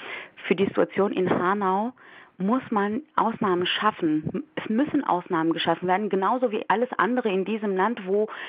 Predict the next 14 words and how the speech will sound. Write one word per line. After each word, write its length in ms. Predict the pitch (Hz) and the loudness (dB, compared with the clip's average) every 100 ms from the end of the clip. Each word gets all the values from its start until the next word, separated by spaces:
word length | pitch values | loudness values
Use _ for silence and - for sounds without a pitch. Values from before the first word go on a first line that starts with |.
| - | -2
wenn 600 | 185 202 208 202 208 196 | 0 2 0 0 0 -2
es 140 | 180 - | -6 0
gewollt 420 | 175 170 226 254 | 2 4 0 0
ist, 300 | - 220 - | -4 -4 0
Ausnahmen 460 | 214 247 233 196 180 | 0 2 0 0 -2
geschaffen 420 | 180 170 - 175 | 2 2 2 2
werden, 240 | 175 214 - - - | 2 0 -4 -12 -2
muss 240 | 226 277 | 0 2
auch 160 | - 226 | 0 2
für 100 | 208 | 0
die 100 | 196 | 0
Situation 460 | - 180 - 214 220 | 2 0 2 0 2
in 260 | 185 - | 0 0
Hanau, 340 | 175 208 240 | 0 2 0